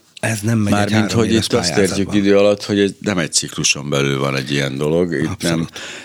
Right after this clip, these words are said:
Speaker 2: nem, eh, ez a nemzeti minimum lenne, amit mondjuk aláírnának a pártok, hogy bárki kerül hatalomra, tovább viszik. Volt egy ilyen terv egyébként, soha nem lett belőle semmi, nyilván pedig itt egy nagyon értelmes dolog lenne, hiszen az egészségügy, az oktatás, vagy ez a szegénység, vagy bármi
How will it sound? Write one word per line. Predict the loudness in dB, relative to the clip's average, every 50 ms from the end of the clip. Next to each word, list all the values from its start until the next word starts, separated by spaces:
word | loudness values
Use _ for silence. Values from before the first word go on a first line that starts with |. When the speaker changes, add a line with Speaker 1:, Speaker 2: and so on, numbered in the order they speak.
| -10
Speaker 2:
nem, | -4 -2 0
eh, | 0 0 2 0 0 0
ez | 0 0 0
a | 0
nemzeti | 0 0 -2 -2 -4 -4 -2 -2
minimum | 0 2 2 2 2 0 0 -2 -2 -2 -2 -2 0 0
lenne, | 0 2 2 2 4 4 4
amit | 4 4 4 4 4 2 0 -4 -6 -2
mondjuk | -2 -2 -2 0
aláírnának | 0 0 0 0 0 -2 -2 -2 -2 -2 -2 -2 -4 -6
a | -8
pártok, | -6 -4 -4 -4 -4 -4 -6 -8 -6
hogy | -4 -6 -4
bárki | -2 -2 -4 -4 -6 -10 -10
kerül | -6 -4 -4 -4 -4 -4
hatalomra, | -6 -6 -4 -2 -2 0 0 -2 -4 -4
tovább | -4 -2 -2 -2 -2 -4 -4 -6
viszik. | -4 -2 -2 -2 -2 -4 -12 -12 -10 -10 -6 0
Volt | 0 0 2 2
egy | 0 0
ilyen | 2 0 0 0 0
terv | -2 -2 -2 -2 -4 -6
egyébként, | -6 -6 -6 -6 -6 -6 -8 -6 -4 -4
soha | -4 -4 -4 -4 -6 -6
nem | -6 -6 -6
lett | -6 -6
belőle | -6 -4 -4 0
semmi, | 0 0 -2 -2 -6 -8
nyilván | -8 -6 -6 -6 -6 -6 -6 -6
pedig | -6 -8 -8 -8 -6 -8
itt | -8 -6 -4
egy | -4 -4 -4 -6 -6
nagyon | -2 0 0 0 0
értelmes | 0 -2 -4 -4 -4 -6 -4 -4 -8 -8
dolog | -6 -6 -6 -4 -4
lenne, | -4 -4 -4 -4 -4 -4
hiszen | -2 0 -2 0 -2 -2 -6 -4 -6 -6 -6 -8 -8
az | -6 -2 0
egészségügy, | 0 0 2 2 2 2 0 0 0 -2 -2 0 0 0 0
az | 0 0
oktatás, | -2 0 0 -2 -4 -2 -2 -2 -2 -2 0 0 0 0
vagy | 0 -2 -4 -4
ez | -4 -4 -2
a | 0
szegénység, | 0 0 0 0 0 0 0 0 0 0 0 0 0
vagy | 0 -2 -4 -2
bármi | -2 -2 -2 -2 -2 -2 -2 -2 -2